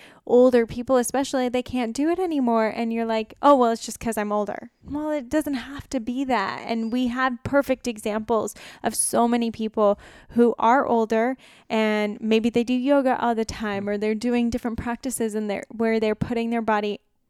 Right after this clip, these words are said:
in more available ranges of motion more often. And we're like, "Oh, but they do that." Yeah, but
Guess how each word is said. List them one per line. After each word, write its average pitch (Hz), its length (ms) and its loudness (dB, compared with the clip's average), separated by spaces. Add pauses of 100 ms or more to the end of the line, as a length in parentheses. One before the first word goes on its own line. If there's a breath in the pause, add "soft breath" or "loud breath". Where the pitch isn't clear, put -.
in 226 260 0
more 220 460 4
available 214 600 0
ranges 208 680 -2
of 196 180 -8
motion 226 560 0
more 220 260 0
often. 226 540 -4 (340 loud breath)
And 233 140 0
we're 233 140 4
like, 220 320 2
"Oh, 226 180 4
but 220 200 -2
they 208 140 -2
do 196 180 -4
that." 185 200 -4 (380)
Yeah, 277 180 0
but 240 240 2